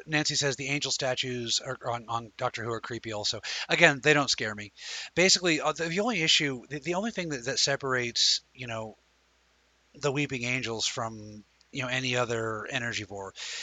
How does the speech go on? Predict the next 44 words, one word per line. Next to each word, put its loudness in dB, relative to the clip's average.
is 6
the -2
fact 4
that -4
an-, -2
the, -4
the -4
Weeping -2
Angels -2
occupy 4
a 0
slightly 2
different -4
phase -2
of -12
time. -2
In 2
their 8
perception, 2
you -2
guys, 4
i-, -2
i-, -2
if 4
they 6
were -2
real, -4
right? -10
If 2
they're, 4
in 0
their 0
perception, 0
you -2
guys 6
would -6
be -2
appearing -2
in -2
and -6
out 0
of -6
their -2
reality. 0